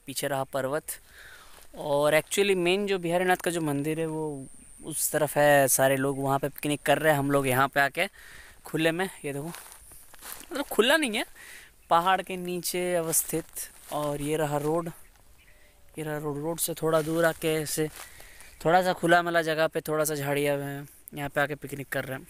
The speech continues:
ये देखो सामान सारा। आह, चलो बैठते हैं यार, दो-, धूप बहुत है।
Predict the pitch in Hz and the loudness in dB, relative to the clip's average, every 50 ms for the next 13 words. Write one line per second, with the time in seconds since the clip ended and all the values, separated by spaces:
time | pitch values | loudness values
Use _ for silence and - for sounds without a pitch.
0 | - - - - - - - - - - 139 143 147 139 131 - - 135 131 135 | -20 -20 -20 -20 -20 -20 -20 -18 -16 -14 -14 -12 -10 -8 -6 -6 -6 -6 -8 -10
1 | 139 139 135 - 143 - - - - - - - - - - - - - - - | -8 -8 -8 -8 -10 -12 -12 -14 -18 -20 -20 -20 -20 -20 -20 -20 -20 -20 -20 -20
2 | - - - - - - - - - - - - - - - - - - - - | -20 -20 -20 -20 -20 -20 -20 -20 -20 -20 -20 -20 -20 -20 -20 -20 -20 -20 -20 -20
3 | - - - - - - - - - - 180 170 160 147 - - - - - - | -20 -20 -20 -20 -20 -18 -18 -16 -12 -6 -4 -2 -2 0 0 -2 -2 -2 -4 -6
4 | - - - - - - - - - - - - - - - - - - - - | -6 -8 -10 -14 -16 -16 -18 -18 -18 -18 -18 -20 -20 -20 -20 -20 -20 -20 -20 -20
5 | - - - - - - - - - - - - - - - - - - 202 214 | -20 -20 -20 -20 -20 -20 -20 -20 -20 -20 -20 -20 -20 -20 -20 -18 -10 -2 -2 0
6 | 190 170 165 160 156 - - - 180 165 156 156 147 147 147 151 139 135 143 - | 4 6 6 4 4 2 0 -2 0 0 0 0 -2 -2 -4 -4 -4 -2 -2 -4
7 | - - - - - 185 202 233 214 - - - - - - - - - 165 165 | -6 -10 -8 -2 4 6 6 6 6 4 -2 -8 -8 -8 -8 -8 -6 -2 2 2
8 | 175 175 170 196 190 - 156 | 2 4 4 4 2 2 0